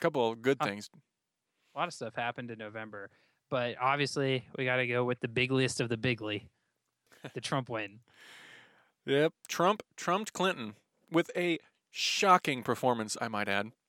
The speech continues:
Speaker 2: Yeah. N-, so shocking. That w-, I don't, I don't know if anyone's gonna know how to write about that whole deal for a while.
Speaker 1: I don't either. I have no idea. But,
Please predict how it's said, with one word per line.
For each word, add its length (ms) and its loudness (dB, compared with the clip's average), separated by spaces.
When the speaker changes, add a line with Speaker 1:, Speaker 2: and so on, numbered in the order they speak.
Speaker 2:
Yeah. 200 0
N-, 220 -6
so 280 -2
shocking. 560 -4
That 160 0
w-, 160 0
I 120 0
don't, 280 2
I 60 -8
don't 200 -8
know 120 -8
if 140 -10
anyone's 400 -14
gonna 160 -12
know 160 -6
how 100 0
to 80 0
write 160 0
about 360 -2
that 240 -2
whole 180 0
deal 200 -4
for 180 -6
a 80 -8
while. 440 -8
Speaker 1:
I 100 6
don't 120 2
either. 220 -2
I 80 -2
have 100 -2
no 260 2
idea. 380 0
But, 180 2